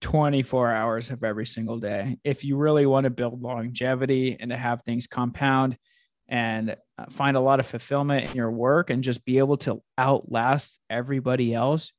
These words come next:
you gotta take care of yourself, whether that's eating, whether that's exercising, whether that's reading and expanding your knowledge on new subjects. Like,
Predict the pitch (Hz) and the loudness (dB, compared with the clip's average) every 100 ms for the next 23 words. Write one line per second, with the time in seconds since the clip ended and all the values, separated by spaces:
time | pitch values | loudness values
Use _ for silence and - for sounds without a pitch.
0 | - 127 131 120 120 113 - 113 110 104 | -6 0 0 0 -4 -8 -4 -2 -2 -2
1 | 117 120 110 110 - 123 123 120 110 - | -4 -2 -2 -4 -8 -6 -4 -2 -4 -2
2 | 143 139 135 127 117 117 117 117 113 - | 0 4 6 4 2 0 -2 -4 -6 -6
3 | 123 131 - 127 - 123 120 120 120 117 | -4 -4 -4 -4 0 2 2 0 -4 -4
4 | - - - _ - 131 131 131 127 120 | -10 -20 -20 _ -2 2 4 4 2 -2
5 | 117 127 147 147 147 - 131 120 - 123 | -2 2 2 2 0 -2 -4 -6 -8 -4
6 | 131 135 127 117 117 131 139 139 120 127 | -2 -2 -2 -2 0 4 4 2 -2 -2
7 | 127 127 - 120 135 143 143 151 - 113 | -2 -4 0 2 2 4 4 4 -2 -4
8 | 117 | -4